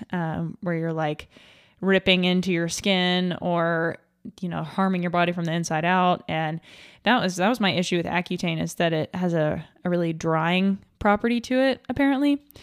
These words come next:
And I have eczema really bad, and I stopped taking cortisone shots every year. Um, I used to get them biannually, and they give you a shot in your, in your hip, like, butt cheek area.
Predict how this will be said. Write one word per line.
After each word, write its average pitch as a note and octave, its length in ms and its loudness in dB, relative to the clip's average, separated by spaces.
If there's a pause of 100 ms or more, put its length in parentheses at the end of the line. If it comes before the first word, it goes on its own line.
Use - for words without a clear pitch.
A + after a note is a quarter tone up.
(300)
And F#3 260 2
I G#3+ 140 2
have C4+ 140 4
eczema F3+ 480 2
really E3+ 320 0
bad, D#3+ 360 0
and E3 260 -2
I D#3+ 80 -4
stopped G3 320 2
taking F3 640 -2
cortisone F#3+ 480 2
shots G#3 320 2
every A3 220 2
year. A#3 380 2 (260)
Um, F3+ 480 -2 (100)
I F#3+ 80 2
used G3 140 0
to A3 60 0
get G3+ 160 0
them F3 280 -2
biannually, F#3 840 -6 (640)
and F3+ 100 -4
they E3 40 -2
give F#3+ 120 -2
you F#3+ 140 2
a E3 40 0
shot F#3+ 500 2
in F3 140 -2
your, D#3+ 200 -6 (240)
in F3+ 120 -4
your D3+ 120 -6
hip, - 300 -4
like, - 260 -10
butt F#3 180 0
cheek - 400 -4
area. A#3+ 400 2